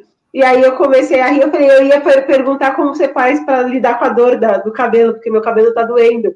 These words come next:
É, é, puxa muito a trança." Aí ela, "Ah, não, faz um coque assim, não sei o quê", me ajudou, fez o coque, eu, "Ai, obrigada, tal, obrigada pelo seu trabalho." Aí ela, "Ah",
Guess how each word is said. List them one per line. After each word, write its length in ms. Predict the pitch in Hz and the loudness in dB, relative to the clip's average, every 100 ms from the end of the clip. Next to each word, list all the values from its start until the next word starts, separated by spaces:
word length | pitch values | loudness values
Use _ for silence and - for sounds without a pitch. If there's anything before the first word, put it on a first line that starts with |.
| _ _ _ _ | _ _ _ _
É, 300 | 190 202 196 | -2 0 0
é, 20 | 202 | -2
puxa 280 | - 247 294 | -4 -2 0
muito 300 | 262 269 294 | 0 2 0
a 80 | 226 | 0
trança." 500 | 226 214 202 202 170 - _ _ _ _ | 0 2 2 -2 -10 -14 _ _ _ _
Aí 200 | 262 262 | -2 0
ela, 180 | 247 247 | 0 -2
"Ah, 340 | - - 494 | -6 -4 0
não, 320 | 427 427 466 - | 2 4 2 2
faz 200 | 370 370 | 2 2
um 100 | 359 | -2
coque 320 | 339 349 - | -2 -4 -4
assim, 300 | 302 349 403 | -4 0 2
não 80 | 349 | 2
sei 140 | 311 | -2
o 40 | 294 | -4
quê", 120 | 339 | -2
me 100 | 285 | 0
ajudou, 400 | 285 269 277 311 | 0 0 0 0
fez 180 | 294 247 | -2 -4
o 60 | |
coque, 280 | 269 277 311 | -2 -2 -2
eu, 60 | 269 | -2
"Ai, 160 | 262 | -2
obrigada, 580 | 254 320 302 262 262 233 226 | -2 -4 -2 0 -2 -4 -6
tal, 160 | 247 247 _ _ | -10 -10 _ _
obrigada 440 | 214 240 226 233 | -6 0 0 0
pelo 160 | 233 233 | 0 -2
seu 140 | - | -4
trabalho." 600 | 214 233 208 202 202 202 - _ _ | -4 -2 0 0 -2 -4 -10 _ _
Aí 120 | 226 | -12
ela, 240 | 247 254 - _ _ _ _ _ _ _ _ _ _ _ _ _ _ _ _ _ _ - | -8 -8 -10 _ _ _ _ _ _ _ _ _ _ _ _ _ _ _ _ _ _ -4
"Ah", 220 | 480 | -2